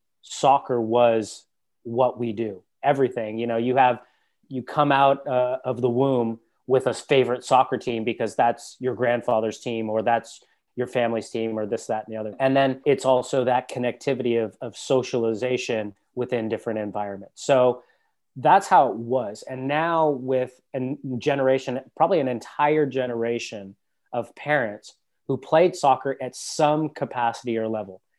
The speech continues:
And now a lot of them who played at club soccer level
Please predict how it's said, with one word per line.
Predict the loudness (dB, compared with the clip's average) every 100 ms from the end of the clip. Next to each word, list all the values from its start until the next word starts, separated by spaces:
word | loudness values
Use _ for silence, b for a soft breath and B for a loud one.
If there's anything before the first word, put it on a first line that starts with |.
| _ -6
And | -4 0
now | 2 4 4
a |
lot | 4 4
of | 4
them | 0 -2
who | -4
played | -2 -2 0
at | -2 -6
club | -14 -10 2 4 4
soccer | 0 -2 -2 -4
level | -6 -6 -10